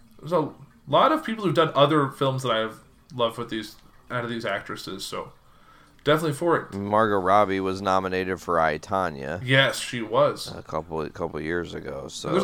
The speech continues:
Speaker 1: the
Speaker 2: as lead actress, so.
Speaker 1: Mm-hmm. That was,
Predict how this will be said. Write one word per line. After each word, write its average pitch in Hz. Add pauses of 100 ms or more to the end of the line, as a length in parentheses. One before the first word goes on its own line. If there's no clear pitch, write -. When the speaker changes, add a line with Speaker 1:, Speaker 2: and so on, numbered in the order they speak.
(160)
Speaker 1:
the -
Speaker 2:
as 73
lead 104
actress, -
so. 64
Speaker 1:
Mm-hmm. 151 (1120)
That 123
was, -